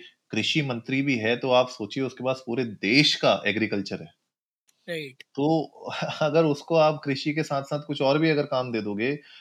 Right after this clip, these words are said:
Speaker 1: तो उसकी एक तो अटेंशन भी डाइवर्ट हो जाएगी और प्लस जो वो actually में अचीव कर सकता है एक पर्टिकुलर डिपार्टमेंट में, वो अचीव नहीं कर पाएगा।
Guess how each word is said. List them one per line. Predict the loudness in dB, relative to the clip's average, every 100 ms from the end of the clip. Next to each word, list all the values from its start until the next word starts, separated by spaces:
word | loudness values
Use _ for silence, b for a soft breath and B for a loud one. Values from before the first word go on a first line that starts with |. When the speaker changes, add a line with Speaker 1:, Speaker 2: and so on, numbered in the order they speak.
| B -4
Speaker 1:
तो | -4
उसकी | -4 -4 0
एक | 0 0
तो | 0
अटेंशन | 0 0 -2 -2 0
भी |
डाइवर्ट | 4 4 2 -2
हो |
जाएगी | -2 -2 0
और | -2
प्लस | -2 -4
जो | -2 -4
वो | 0
actually | -2 -2 -6 -2
में | -2
अचीव | -2 -2 -2
कर | -4
सकता | -6 -8 2 4
है | 6
एक | 2 0
पर्टिकुलर | -2 -2 0 0
डिपार्टमेंट | 4 4 4 -2
में, | -2
वो | 6 6
अचीव | 6 0
नहीं | 0
कर | -4
पाएगा। | -4 -6 -8 -14